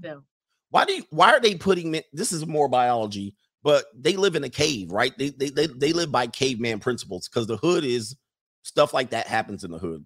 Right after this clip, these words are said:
Speaker 2: I mean, it happens everywhere, but she's worried about that, like, as if it's gonna happen on a daily basis, right? Some tall N-word is gonna slap me on the butt, and I want you to jump out there and die for me. I want you to take him down. Th-,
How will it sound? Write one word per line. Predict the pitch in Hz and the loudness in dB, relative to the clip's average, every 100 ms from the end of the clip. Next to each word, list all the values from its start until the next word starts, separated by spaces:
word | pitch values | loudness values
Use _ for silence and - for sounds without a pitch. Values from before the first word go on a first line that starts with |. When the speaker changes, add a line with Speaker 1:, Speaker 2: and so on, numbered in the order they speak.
| - | -4
Speaker 2:
I | |
mean, | 147 147 | -4 -2
it | 147 | 0
happens | 139 - 113 | 0 0 -2
everywhere, | 120 117 120 117 117 _ _ _ | -2 -2 -2 -2 -4 _ _ _
but | 120 127 - - | 0 0 0 -6
she's | - 190 | -4 -2
worried | 123 143 165 123 | 2 4 4 0
about | 104 101 101 | 0 0 0
that, | 101 92 | 0 0
like, | 107 110 | -2 0
as | 117 110 | -2 -2
if | 113 | -4
it's | 123 | -4
gonna | - 104 | -6 -6
happen | 92 123 117 107 | 0 0 0 -2
on | 104 | -4
a | 101 | -2
daily | 104 104 101 | 0 0 -2
basis, | 104 107 - 90 95 | -4 -4 -6 -8 -6
right? | 98 107 _ _ _ | -6 -6 _ _ _
Some | - 143 | 2 2
tall | 117 143 160 139 | 6 8 8 6
N-word | 139 131 123 123 120 | 2 2 2 2 0
is | 117 | -2
gonna | 117 120 113 98 | -2 -2 -2 -4
slap | - 147 139 | 0 4 4
me | 135 131 | 2 0
on | 123 | 0
the | |
butt, | 117 151 156 - - | 2 6 6 2 -4
and | 127 | 2
I | 143 | 4
want | 156 151 | 4 0
you | 147 | -2
to | 143 | -2
jump | 123 147 147 | 0 2 4
out | 127 117 | 2 2
there | 123 123 123 - | 0 0 -4 -4
and | 131 131 | -2 2
die | 139 156 135 | 6 6 4
for | 131 | 0
me. | 117 101 - _ _ _ _ _ _ - | -2 -4 -8 _ _ _ _ _ _ 2
I | |
want | 170 165 156 | 4 4 2
you | |
to | 139 | 0
take | - 165 160 | 2 2 2
him | 139 | 2
down. | 143 143 123 | 4 4 2
Th-, | - | -4